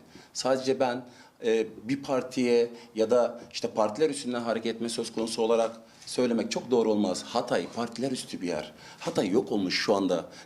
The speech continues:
Düşünebiliyor musunuz? Bir dakika içerisinde kardeşlerimizle, çocuklarımızla, yaşlılarımızla, ailelerimizle, dostlarımızla, tarihimizle, kültürümüzle, hayallerimizle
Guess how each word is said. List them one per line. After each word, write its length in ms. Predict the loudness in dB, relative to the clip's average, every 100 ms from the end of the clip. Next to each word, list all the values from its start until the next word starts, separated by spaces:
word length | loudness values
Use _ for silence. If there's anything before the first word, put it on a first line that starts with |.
| -6
Düşünebiliyor 480 | -2 0 0 0 -2
musunuz? 300 | -4 -6 -4
Bir 160 | 0
dakika 260 | 0 0 0
içerisinde 840 | 0 0 0 2 2 4 4 0 -10 -20 -20 -4
kardeşlerimizle, 840 | 0 0 0 0 2 2 4 0 0
çocuklarımızla, 760 | -2 -2 0 0 0 2 2
yaşlılarımızla, 840 | 2 0 0 0 0 0 0 0 2
ailelerimizle, 680 | 2 2 0 -2 -2 0
dostlarımızla, 840 | 0 -2 2 2 2 2 2 0 -4 -14 -16 -2
tarihimizle, 800 | 2 2 4 4 2 2 0 2
kültürümüzle, 640 | -4 -2 2 2 4 0
hayallerimizle 1000 | 2 2 2 2 2 2 2 2 0